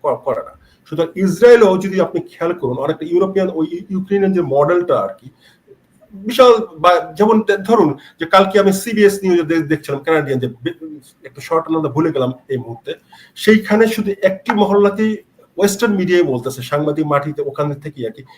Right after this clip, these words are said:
একষট্টিটি মানে আপনার ভবন আপনার ধ্বংস হয়ে গেছে ওই জায়গাটাতেই বলছে আর কি। এই যে ব্যাপক ধ্বংসযজ্ঞ হচ্ছে,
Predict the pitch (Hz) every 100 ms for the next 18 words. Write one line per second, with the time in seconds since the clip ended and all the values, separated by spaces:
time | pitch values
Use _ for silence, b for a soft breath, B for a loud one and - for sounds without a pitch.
0 | b - 190 - 240 226 220 180 123 101
1 | - 127 131 120 b - 127 139 113 -
2 | 170 196 175 - 131 123 127 107 - 135
3 | - 110 95 _ - _ - - 143 113
4 | 107 - 104 - - - - _ _ B
5 | B 165 190 185 - 190 196 190 - 156
6 | 151 156 156 151 123 151 - - 107